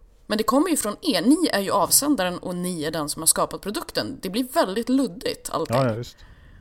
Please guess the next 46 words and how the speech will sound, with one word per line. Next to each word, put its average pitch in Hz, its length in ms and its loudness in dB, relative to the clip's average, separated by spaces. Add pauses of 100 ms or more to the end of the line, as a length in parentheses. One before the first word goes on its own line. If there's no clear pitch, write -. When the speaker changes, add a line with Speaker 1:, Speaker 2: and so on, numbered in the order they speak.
(1080)
Speaker 1:
Och 240 100 0
jag 247 120 2
tror 254 140 2
att 226 100 0
det 208 120 2
är 208 40 6
syftet - 420 4
med 156 180 -2
det. 98 180 -10
För - 120 -2
att - 40 -4
jag 202 100 -4
tror 233 180 2
att 190 80 0 (320)
det 226 60 -6
är 233 80 0
ju 262 60 0
det 285 40 2
som 262 120 0
är 185 40 -6
grejen 190 180 0
också, 185 140 -2
när 175 80 -4
de 160 40 0
har 143 60 -4
fått - 220 -4
kritik 165 440 -6
så 196 120 0
har 170 60 2
de 170 140 -2
bara 160 120 -2
så - 100 2
här, 107 80 2
"Ja, 208 60 0
men 233 200 0 (360)
vi 269 200 0
kan 285 140 0
faktiskt 277 240 4
inte 220 420 4
veta 202 420 -2
allt 180 220 0
och 175 60 2
ha 175 40 0
koll 165 260 -2
på 165 120 -4
allt." - 380 -2